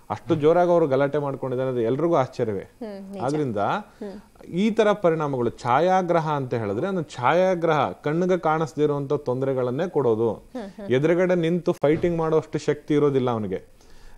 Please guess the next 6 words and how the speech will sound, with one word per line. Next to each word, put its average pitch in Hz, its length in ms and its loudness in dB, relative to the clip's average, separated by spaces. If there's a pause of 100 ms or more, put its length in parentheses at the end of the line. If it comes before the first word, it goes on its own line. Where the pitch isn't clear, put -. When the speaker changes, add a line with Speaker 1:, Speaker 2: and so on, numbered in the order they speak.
Speaker 1:
ಎದುರುಗಡೆ 165 420 4
ನಿಂತು 175 220 0
ಸವಾಲ್ 165 380 4
ಹಾಕೋಷ್ಟು 160 400 4
ಶಕ್ತಿ 151 320 0
ಇರೋದಿಲ್ಲ. 123 380 2